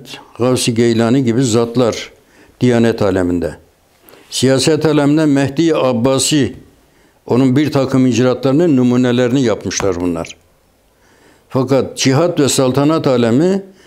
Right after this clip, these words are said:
Hazreti Mehdi'nin bizzat meşgul olacağı şeyler. Saltanat ve cihat alemi. Bu iki alemde bil fiil ötekilerinden istifade edecek.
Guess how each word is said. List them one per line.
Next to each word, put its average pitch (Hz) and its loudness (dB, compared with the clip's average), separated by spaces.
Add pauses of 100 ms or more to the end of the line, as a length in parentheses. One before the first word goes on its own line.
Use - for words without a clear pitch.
(140)
Hazreti 127 0
Mehdi'nin 120 0
bizzat 139 -2 (320)
meşgul 120 0
olacağı 95 0
şeyler. 92 -8 (1040)
Saltanat 120 -2
ve 123 0
cihat 117 0
alemi. 87 -2 (1400)
Bu 131 0
iki 131 0
alemde 120 2
bil 160 2
fiil 143 0 (260)
ötekilerinden 127 -2
istifade 120 0
edecek. 92 -2